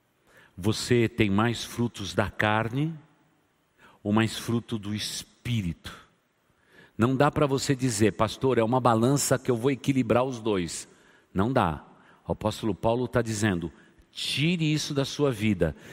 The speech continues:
esteja se despindo disto e esteja se revestindo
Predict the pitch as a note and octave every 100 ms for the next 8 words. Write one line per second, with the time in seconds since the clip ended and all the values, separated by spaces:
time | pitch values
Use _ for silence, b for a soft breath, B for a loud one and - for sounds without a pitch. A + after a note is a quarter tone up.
0 | B - B2+ A#2 B2 - C3 D#3 - -
1 | - - F3 C#3+ G2 D#2+ E2+ E2 - -
2 | _ B B B F#2 F#2+ - A#2 G#2 A2
3 | - G#2 F2+ - E2+ C3+ D#3 B2 B2+ A2+
4 | - - A2+ G2 E2 D#2